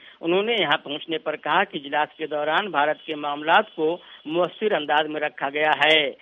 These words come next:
وہ اس سلسلے میں پارلیمنٹ میں بیان دیں گے۔ اس کے علاوہ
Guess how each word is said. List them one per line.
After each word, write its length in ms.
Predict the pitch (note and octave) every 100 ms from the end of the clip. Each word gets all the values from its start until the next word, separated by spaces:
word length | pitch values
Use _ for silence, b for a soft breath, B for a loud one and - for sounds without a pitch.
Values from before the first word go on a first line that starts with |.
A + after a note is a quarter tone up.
| B B
وہ 120 | D#3+ E3+
اس 140 | -
سلسلے 340 | - - E3
میں 140 | F#3 A3
پارلیمنٹ 600 | - D3+ D3 D#3 D3+ D3+
میں 120 | D3+
بیان 340 | D3 D3+ D3+
دیں 180 | D3+ D#3
گے۔ 120 | D#3+ G#3+ B3 B B
اس 160 | E3 -
کے 60 | F3+
علاوہ 380 | E3 D#3 E3